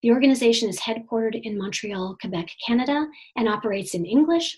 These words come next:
French, Spanish, and Portuguese. As with many associations, I O H E works to offer its members access to a range of learning activities, professional development resources,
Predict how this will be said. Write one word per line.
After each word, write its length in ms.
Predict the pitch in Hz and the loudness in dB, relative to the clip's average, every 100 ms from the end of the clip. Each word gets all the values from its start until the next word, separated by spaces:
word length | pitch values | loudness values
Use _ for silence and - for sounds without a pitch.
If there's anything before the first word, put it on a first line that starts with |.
| - | -6
French, 320 | 247 247 - | -2 -2 -4
Spanish, 480 | - 240 202 196 - | -6 -6 -4 -4 -6
and 140 | 220 | -8
Portuguese. 680 | 165 185 180 170 147 - - _ _ _ _ _ _ _ - | -8 -6 -6 -6 -14 -16 -20 _ _ _ _ _ _ _ -4
As 140 | 254 | -2
with 140 | 254 262 | 0 2
many 260 | 269 359 | 4 4
associations, 960 | 370 - 202 190 160 156 185 196 226 - _ _ | 2 -2 -2 0 0 0 -2 -4 -8 -12 _ _
I 160 | 269 320 | 6 8
O 80 | 311 | 10
H 240 | 277 262 | 8 4
E 140 | 240 226 | 2 2
works 260 | 196 - | 0 -4
to 120 | - | -4
offer 260 | 202 190 196 | -4 -4 -4
its 160 | 185 - | -4 -2
members 420 | 185 180 180 - | -2 0 -2 -4
access 500 | 214 226 - 233 220 - | -10 -10 -8 -6 -6 -8
to 120 | - | -8
a 60 | 185 | -8
range 420 | 185 214 254 269 | -4 0 2 2
of 80 | 233 | -2
learning 340 | 220 220 214 | -4 -4 -4
activities, 720 | 202 - 220 208 202 202 - - - _ | -8 -6 -6 -2 -2 -4 -6 -16 -20 _
professional 480 | - 226 220 220 233 | -8 -4 0 2 0
development 480 | 226 208 196 196 - | 0 -4 -4 -6 -6
resources, 720 | 202 202 - 185 - 190 185 | -6 -6 -4 -4 -4 -6 -6